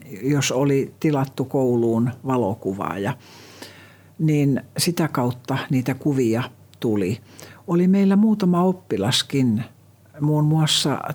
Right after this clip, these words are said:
Timo Lehtonen, joka, ö, siihen aikaan kuusikymmentäluvun loppupuolella niin oli innokas kuvaaja. Hän ot-, taltioi aika paljon sieltä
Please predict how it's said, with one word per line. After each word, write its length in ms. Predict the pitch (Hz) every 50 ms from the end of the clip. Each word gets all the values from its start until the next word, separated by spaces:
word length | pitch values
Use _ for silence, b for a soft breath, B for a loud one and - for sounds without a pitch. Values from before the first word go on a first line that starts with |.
| -
Timo 320 | - 180 175 175 151 147 143
Lehtonen, 760 | 151 156 147 - - - - 107 107 110 104 95 101 107 123 B B B B B B B B B B B
joka, 640 | - 143 143 135 127 131 - 135 127 123 120 90 80 - B B B B B B B -
ö, 140 | - - - 113 104 107 104 107 - - 110 -
siihen 400 | 131 - 175 165 156 156 147 135
aikaan 640 | 131 131 135 131 - - 139 131 127 131 113 - - - - - - 202 -
kuusikymmentäluvun 800 | - - 156 147 143 - - - 120 - 135 127 127 131 131 135
loppupuolella 880 | 147 143 139 - - 135 - - 120 113 113 110 104 110 113 107 113 113
niin 320 | 117 120 117 113 113 120 B B B B B B -
oli 320 | 147 143 139 139 117 170
innokas 800 | 196 190 165 143 135 131 123 123 127 120 120 - - - - - - - -
kuvaaja. 720 | - 170 160 147 143 123 110 90 95 117 110 110 110 117 - - - - _ - -
Hän 420 | - 143 127 - 170 156 139 123 - - - -
ot-, 260 | - 131 147 143 - - - 170 -
taltioi 600 | - 165 151 143 120 - 147 120 117 113 113 110
aika 300 | 95 104 127 123 - -
paljon 440 | - - 135 117 113 107 92 85 104
sieltä 420 | - - 117 92 110 - 110 117